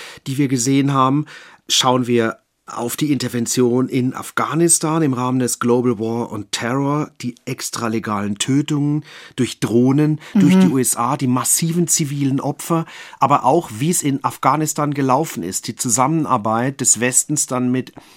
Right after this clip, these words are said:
Speaker 1: korrupten und illiberalen kriminellen Kräften, äh, damit hat man sich hier unglaubwürdig gemacht. Und das ist natürlich ein großes Problem, wenn man dann westliche Werte, liberale Werte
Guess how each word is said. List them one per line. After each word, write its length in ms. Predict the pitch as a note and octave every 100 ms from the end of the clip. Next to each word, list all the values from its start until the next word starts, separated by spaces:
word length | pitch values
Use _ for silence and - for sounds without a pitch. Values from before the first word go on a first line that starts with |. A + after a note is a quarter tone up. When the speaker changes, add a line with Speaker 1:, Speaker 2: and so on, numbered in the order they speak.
| _ -
Speaker 1:
korrupten 720 | D3+ B2 C#3 E3 - E3 D#3+
und 200 | C3 B2+ - -
illiberalen 1000 | E3 F3 E3 C3+ A#2 A#2+ B2+ C3+ D3 - - - _ _
kriminellen 800 | - B2 A#2+ B2+ F3+ F#3 B2 G2+
Kräften, 600 | - C3+ C#3+ - A2+ C3+ E3+ - - -
äh, 160 | - G2 -
damit 460 | B2+ C3 F#3+ F3+ B2
hat 140 | C#3
man 160 | B2+ A#2+
sich 400 | A#2 A#2+ - - _ _ _ _ _ _ -
hier 360 | - D#3+ D#3+
unglaubwürdig 760 | F3+ E3+ B2 G2+ - F#2+ E2+ -
gemacht. 400 | E2 D#2 - -
Und 140 | G#2
das 180 | G#2 -
ist 140 | C3
natürlich 320 | C3+ - C3+
ein 80 | C#3
großes 420 | G#2+ A2+ B2 -
Problem, 520 | - A#2+ G#2 G2+ A#2+ B2+
wenn 120 | A#2+
man 160 | A#2+
dann 360 | A#2 G#2+ B2+ G2+
westliche 580 | A2 - B2+ A#2+ B2+ A#2
Werte, 640 | F#2+ G2+ G#2+ - C#3+ C#3+ -
liberale 580 | A#2+ A2+ F#2+ F#2+ A2+ F#2+
Werte 400 | G2+ G2+ C3